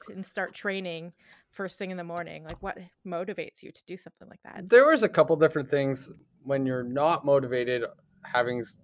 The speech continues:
Speaker 2: teammates obviously helps quite a bit. Knowing that you're going there to,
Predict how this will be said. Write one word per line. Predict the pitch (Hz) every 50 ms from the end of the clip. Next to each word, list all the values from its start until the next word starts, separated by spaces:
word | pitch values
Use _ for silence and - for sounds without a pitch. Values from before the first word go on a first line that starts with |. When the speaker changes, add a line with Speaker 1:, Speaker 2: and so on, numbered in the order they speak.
| _ _ _ _ -
Speaker 2:
teammates | - 131 123 117 117 113 117 104 101 101 101 -
obviously | 104 110 113 110 104 113 110 104 - - 107 101
helps | 95 - 101 101 110 - - - - - -
quite | - 120 113 107
a | -
bit. | 110 117 127 127 - - - - -
Knowing | 110 110 113 117 113 110 110
that | 107 104 90 101
you're | 104 104 104 98
going | 95 - 104 104 107 107 104 104
there | 104 101 101 101
to, | 98 -